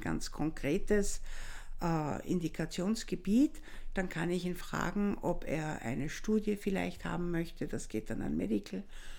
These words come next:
Oder ob er irgendwelche Unterlagen von uns schon bekommen hat,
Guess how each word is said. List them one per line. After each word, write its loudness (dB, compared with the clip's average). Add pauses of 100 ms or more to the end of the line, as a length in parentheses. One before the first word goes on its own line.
(200)
Oder 0
ob -2
er -4
irgendwelche 0
Unterlagen -2
von -4
uns -2
schon 0
bekommen 2
hat, 0